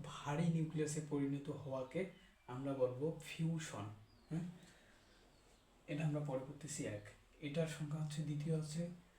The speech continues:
যে অপেক্ষাকৃত ভারী, ভারী নিউক্লিয়াসটি বিভাজন, বিভাজিত হয়ে ক্ষুদ্র ক্ষুদ্র নিউক্লিয়াসে পরিণত হওয়ার ঘটনাকে বলবো ফিশন। ফিউশন বিক্রিয়া আমাদের সূর্যের মধ্যে ঘটে। দ্বিতীয় হচ্ছে যে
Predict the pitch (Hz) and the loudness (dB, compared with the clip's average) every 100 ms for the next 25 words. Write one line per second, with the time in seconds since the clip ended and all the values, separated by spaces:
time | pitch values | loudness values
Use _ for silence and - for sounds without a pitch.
0 | - _ - - - - 143 156 151 - | -20 _ -20 -20 -18 -6 0 4 2 2
1 | 160 175 170 196 - 196 170 185 - - | 0 2 2 0 0 0 2 2 2 2
2 | 156 151 - - - 139 104 143 175 175 | 2 2 0 -4 -8 -6 -2 4 8 8
3 | 160 - 165 - 165 147 147 156 165 170 | 8 4 0 2 2 4 4 4 6 4
4 | 175 - 147 156 156 160 170 185 170 - | 2 -2 2 4 4 4 2 2 2 2
5 | 123 143 123 - - - - - - - | 2 2 2 -4 -14 -20 -20 -20 -20 -14
6 | - 156 190 - 165 175 180 165 156 160 | -2 0 2 2 4 4 6 4 2 2
7 | 160 175 160 156 147 147 151 143 143 143 | 2 0 0 2 2 2 0 0 -2 -2
8 | 127 123 131 127 180 - - - 127 127 | -6 -6 -6 -4 -4 -6 -8 -4 -2 0
9 | 143 147 - 160 - 110 107 - - - | -2 -4 -2 0 0 -4 -6 -10 -20 -20
10 | - - - - 165 160 180 175 160 156 | -20 -20 -10 0 2 2 2 4 4 2
11 | - 156 151 147 147 - 156 143 170 151 | 2 2 2 0 0 0 0 2 2 2
12 | 139 139 139 110 110 131 - - - - | 0 0 -2 -2 -4 -4 -6 -12 -20 -20
13 | - - - - - - - - - - | -20 -20 -20 -20 -20 -20 -20 -20 -20 -10
14 | 151 147 147 147 151 - - 160 143 147 | -4 -2 -2 0 0 0 -4 -4 -2 -2
15 | 147 | -2